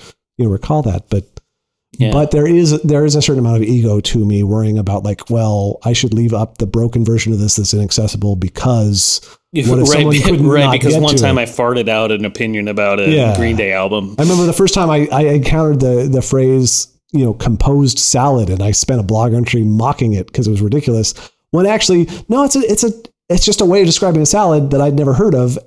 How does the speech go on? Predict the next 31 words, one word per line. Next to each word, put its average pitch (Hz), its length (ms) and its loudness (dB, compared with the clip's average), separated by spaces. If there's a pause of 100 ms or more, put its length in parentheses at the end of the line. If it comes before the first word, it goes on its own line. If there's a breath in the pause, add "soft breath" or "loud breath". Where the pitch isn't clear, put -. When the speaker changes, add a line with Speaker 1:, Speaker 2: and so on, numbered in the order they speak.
Speaker 1:
And 131 280 0
instead 151 300 0
of, 127 220 0
like, 131 160 0 (120)
Googling 135 480 2
it 131 160 -2
and 123 160 2
Speaker 2:
Mm. 135 80 2
Speaker 1:
finding 131 300 2
out 135 220 0
how 135 160 2
you 135 160 2
can 127 120 0
describe 120 380 0
salads, 139 400 2
I - 20 2
was 127 100 2
like, 131 200 -2 (240 loud breath)
"Composed 196 440 2
salad? 240 340 2
That's 254 160 0
the 139 80 0
dumbest 147 440 2
fucking 202 320 0
thing - 160 2
ever." 247 140 2
It's - 100 2
like, 262 120 0
Speaker 2:
<laughs> 277 160 0
Speaker 1:
"What?" 403 400 0
Speaker 2:
Right. 101 280 -2